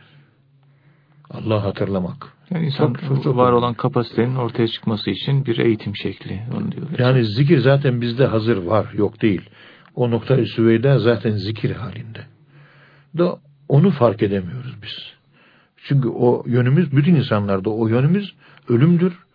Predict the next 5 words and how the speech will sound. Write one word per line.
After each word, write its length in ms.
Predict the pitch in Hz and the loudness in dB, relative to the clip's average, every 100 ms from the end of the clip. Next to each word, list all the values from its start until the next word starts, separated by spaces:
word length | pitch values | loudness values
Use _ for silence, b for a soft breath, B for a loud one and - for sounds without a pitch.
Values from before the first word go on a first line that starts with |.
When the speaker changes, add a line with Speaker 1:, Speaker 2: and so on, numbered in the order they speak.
| b b b b - | b b b b -6
Speaker 1:
ahirettir, 580 | 107 110 139 143 180 | -2 2 2 4 0
kaderdir, 640 | 139 107 120 156 175 185 - | 0 0 2 4 2 -2 -6
kuantumdur. 680 | - 110 131 147 165 170 190 190 B B B B B B B B | -6 0 2 2 0 2 0 -4 B B B B B B B B
Ora 240 | 113 127 | 2 4
mümindir. 760 | 127 143 135 175 175 202 - | 4 4 6 6 6 2 -2